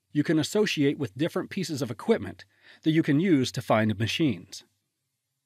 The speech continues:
Examples of tags are crew name or number, operator's name, job name, or location. The owner field shows who the owner of that machine is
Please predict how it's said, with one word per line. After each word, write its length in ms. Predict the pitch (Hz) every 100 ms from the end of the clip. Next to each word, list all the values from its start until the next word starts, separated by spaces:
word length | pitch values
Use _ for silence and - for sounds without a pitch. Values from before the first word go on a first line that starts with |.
| _ _ _ _ _
Examples 520 | 143 123 202 208 202
of 120 | 143 -
tags 400 | 170 147 127 139
are 80 |
crew 320 | 113 - 175 185
name 340 | 147 156 151 -
or 100 | 127
number, 520 | 123 107 92 113 - _
operator's 600 | 131 156 185 165 139 117
name, 340 | 117 101 101 127 _ _ _
job 260 | 131 185 185
name, 380 | 127 110 113 120 _
or 160 | - 147
location. 520 | 143 139 185 160 - - _ _ _ _ _ _ _ _ _ _ _ _ _ _ _ _ _ _
The 180 | 131 147
owner 180 | 233 226
field 360 | - 127 120 117
shows 260 | 175 165
who 120 | 170
the 160 | 196 160
owner 280 | 165 190 170
of 80 | 131
that 160 | 151
machine 440 | 135 123 - 196 170
is 280 | 107 101